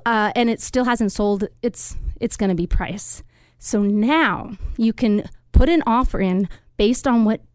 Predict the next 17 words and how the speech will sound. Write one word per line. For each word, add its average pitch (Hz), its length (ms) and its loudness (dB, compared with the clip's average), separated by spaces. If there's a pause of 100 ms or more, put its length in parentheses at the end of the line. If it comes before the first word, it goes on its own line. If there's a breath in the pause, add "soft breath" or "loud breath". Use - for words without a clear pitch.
(180)
now 202 260 0
you 190 220 0
know 208 260 4
you're 214 120 0
gonna 196 240 0
have 185 200 -4
to 190 80 -2
adjust, 185 400 -4
or 180 40 0
you 175 140 -2
should 226 240 -2
adjust 190 300 -2
your 180 80 -4
price 233 320 -2
at 175 60 -10
this - 160 -8
time. 185 400 -2